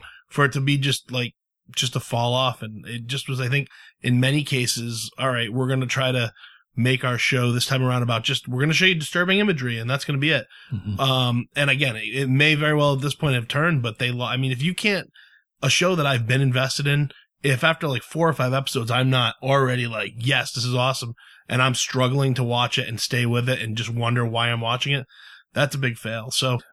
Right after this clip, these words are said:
Speaker 1: I mean, I will definitely, uh, I'm sure they'll have another season and I'll, and I'll start it again. I'll have that same, I'm gonna, I'll, I'll give it a shot, but American Horror Story Hotel,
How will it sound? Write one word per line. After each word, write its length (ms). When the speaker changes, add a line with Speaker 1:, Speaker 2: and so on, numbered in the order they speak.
Speaker 1:
I 120
mean, 100
I 120
will 100
definitely, 480
uh, 220
I'm 200
sure 240
they'll 100
have 120
another 240
season 420
and 220
I'll, 180
and 120
I'll 100
start 320
it 80
again. 240
I'll 120
have 180
that 120
same, 440
I'm 180
gonna, 80
I'll, 280
I'll 120
give 180
it 60
a 20
shot, 340
but 200
American 400
Horror 240
Story 300
Hotel, 580